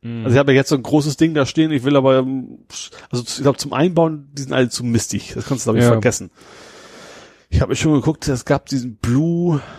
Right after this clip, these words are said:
Speaker 2: nicht, ich habe ja einen Yeti, es gibt noch so einen kleineren Blue, der war aber auch schon dreißig Zentimeter Durchmesser. Das ist
Speaker 1: Oh.
Speaker 2: irgendwie so, so ein Kugel, das hätte vielleicht oben drauf ganz gut gepasst, aber das ist,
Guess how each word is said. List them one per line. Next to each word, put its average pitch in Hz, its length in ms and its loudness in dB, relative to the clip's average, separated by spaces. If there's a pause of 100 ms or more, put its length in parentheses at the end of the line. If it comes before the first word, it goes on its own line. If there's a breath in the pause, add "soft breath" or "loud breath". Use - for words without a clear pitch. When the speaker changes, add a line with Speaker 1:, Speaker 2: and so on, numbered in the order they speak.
(160 loud breath)
Speaker 2:
nicht, 135 200 -4
ich 131 80 -2
habe 131 120 2
ja 117 60 0
einen 107 80 -6
Yeti, 175 280 0
es 139 80 0
gibt 147 120 -4
noch 139 80 -2
so 123 80 -6
einen - 40 -8
kleineren 156 360 0
Blue, 156 240 -2
der 120 80 4
war 123 60 6
aber 123 120 4
auch 139 80 0
schon 131 160 -4
dreißig 113 300 0
Zentimeter 113 380 2
Durchmesser. 113 640 -2
Das 113 120 -6
ist 139 60 -2
Speaker 1:
Oh. 143 40 0
Speaker 2:
irgendwie 139 160 2
so, 123 140 0
so 120 120 2
ein 110 120 -4
Kugel, 139 360 0
das 101 200 -2
hätte 135 140 0
vielleicht 123 240 -6
oben 123 220 -4
drauf 123 180 0
ganz 139 160 -6
gut 135 140 -16
gepasst, - 320 -4
aber 120 120 -2
das - 140 -10
ist, - 240 -14